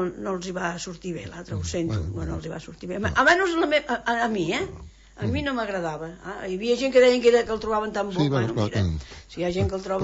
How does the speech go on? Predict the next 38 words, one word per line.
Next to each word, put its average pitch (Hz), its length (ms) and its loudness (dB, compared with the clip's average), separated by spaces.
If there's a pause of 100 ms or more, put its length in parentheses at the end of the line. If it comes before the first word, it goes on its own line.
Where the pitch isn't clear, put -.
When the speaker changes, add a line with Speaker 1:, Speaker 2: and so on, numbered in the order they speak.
Speaker 2:
Pues, - 20 -6
Speaker 1:
bo, 233 300 0
però 196 160 -2
a 196 160 -4
mi 247 220 -4
Speaker 2:
clar. 208 120 -2
Speaker 1:
no 202 160 -4
me 190 140 -6
va 180 160 -6
pas 175 180 -6
agradar. 170 420 -8 (220)
Speaker 2:
Tu 131 120 -2
pensa 160 260 4
que 160 80 4
el, 107 300 4 (340)
el 101 140 -2
Tiberi 139 400 4
és 113 160 2
lo, 98 180 -2 (320)
en 113 100 -2
molts 127 260 4
d'actes 151 300 4
és 123 120 4
l'important. 101 500 -4 (260)
Tu 202 120 8
vas 202 160 10
Speaker 1:
<laughs> - 0 -
Speaker 2:
a 170 40 8
un 151 180 6
casament, 117 500 2 (200)
ja 127 140 6
pot - 180 2
ser 127 200 4 (400)
la 101 100 2
nòvia 113 260 4
que - 120 4
sigui 123 240 4
guapa, 82 400 0